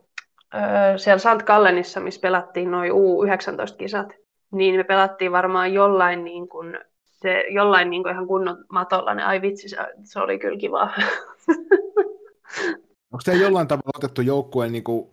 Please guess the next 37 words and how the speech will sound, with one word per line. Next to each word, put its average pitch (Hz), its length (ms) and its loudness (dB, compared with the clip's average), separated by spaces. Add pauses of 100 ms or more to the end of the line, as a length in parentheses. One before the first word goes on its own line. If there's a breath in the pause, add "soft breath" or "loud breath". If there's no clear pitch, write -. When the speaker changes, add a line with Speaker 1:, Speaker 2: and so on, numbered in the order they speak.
(120)
Speaker 2:
ö, 113 120 -6
fysiikkaharjoittelussa 113 920 -6
huomioon 101 480 -6
toi, 95 180 -8
että 90 160 -12
ne 101 60 -8
lattiat 101 500 -8
on, 95 140 -12
että 101 180 -12
jos 101 100 -10
teilläkin 104 280 -8
on 98 60 -12
tosi 104 160 -10
pehmeä 104 420 -8
lattia, 92 340 -12
niin 92 80 -12
siinä 104 260 -8
loukkaantumisriskit 95 880 -8
kasvaa 80 380 -10
paljon 87 240 -10
suuremmaksi, 85 540 -10
kun 90 140 -12
nilkat 95 300 -10
ja 92 60 -10
polvet 90 380 -8
on 85 100 -12
kovemmilla? 85 480 -12 (380 soft breath)
Speaker 1:
No, 233 260 -6 (240)
kyllähän, 220 420 2 (120)
kyllähän 233 240 -2
me 226 80 0
tehdään, 220 380 2
niinku, 190 560 -4
varsinkin, 190 520 -4 (580)
ö, 190 140 -2
paljon, 190 380 4
niinku, 185 200 -4